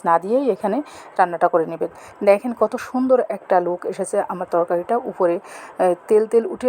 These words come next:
আসছে। ঠিক এই যে একটু পাতলাও না, ঘনও না, ঠিক গ্রেভি গ্রেভি থাকবে। যেহেতু রান্না শেষ, এখন তো আমার একটু চেখে দেখার পালা। তো আমি এখন ভাতের সাথে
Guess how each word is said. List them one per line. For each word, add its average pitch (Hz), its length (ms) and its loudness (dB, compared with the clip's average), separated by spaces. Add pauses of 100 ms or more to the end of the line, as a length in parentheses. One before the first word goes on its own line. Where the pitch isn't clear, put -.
আসছে। - 220 -4 (180)
ঠিক 285 180 -2 (160)
এই 254 160 4
যে 226 200 0
একটু 196 300 -4 (340)
পাতলাও 208 420 4
না, 339 180 -4 (220)
ঘনও 214 320 4
না, 170 120 -2 (400)
ঠিক 254 160 -4 (180)
গ্রেভি 220 320 2
গ্রেভি 202 320 -2
থাকবে। 208 380 0 (880)
যেহেতু 247 280 4
রান্না 240 300 4
শেষ, 247 220 2 (140)
এখন 214 260 -2
তো 202 80 2
আমার 175 260 4
একটু 208 160 -2 (160)
চেখে 175 240 -2
দেখার 175 220 0
পালা। 180 300 2 (420)
তো 208 180 2
আমি 180 260 0
এখন 240 380 -2
ভাতের 190 320 0
সাথে 185 180 0